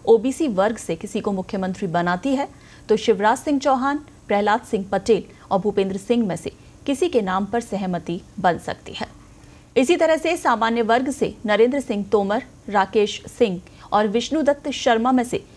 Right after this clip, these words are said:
किसी के नाम पर मोहर लग सकती है।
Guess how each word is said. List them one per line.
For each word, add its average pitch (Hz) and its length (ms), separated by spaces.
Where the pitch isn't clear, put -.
किसी 240 220
के 233 140
नाम 220 280
पर 170 200
मोहर 196 360
लग 185 240
सकती - 360
है। - 160